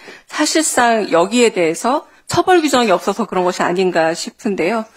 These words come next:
불출석 시 고발이나 강제구인 독립명령과 같은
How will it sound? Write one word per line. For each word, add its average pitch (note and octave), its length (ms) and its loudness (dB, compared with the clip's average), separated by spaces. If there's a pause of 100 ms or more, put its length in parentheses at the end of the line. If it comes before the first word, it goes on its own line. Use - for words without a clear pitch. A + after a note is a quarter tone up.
(220)
불출석 D4 500 2
시 - 160 -6
고발이나 G3 880 2
강제구인 F3+ 600 -2
독립명령과 G#3 760 0
같은 G3 540 -2